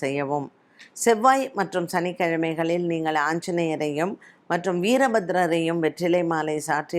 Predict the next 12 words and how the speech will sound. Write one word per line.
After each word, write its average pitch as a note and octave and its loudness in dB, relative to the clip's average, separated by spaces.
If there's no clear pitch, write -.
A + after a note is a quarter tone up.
வழிபட D#3 0
உங்களுக்கு F#3+ 2
எதிராக G3 2
இருக்கக்கூடிய E3 -2
சத்ருக்களினுடைய D#3+ -2
பயம் D#3+ -2
நீங்கும். C3 -10
மீனராசி E3 0
அன்பர்களுக்கு E3 0
இந்த E3+ 0
மாதம் D#3+ 0
சாதகமாக G3+ 2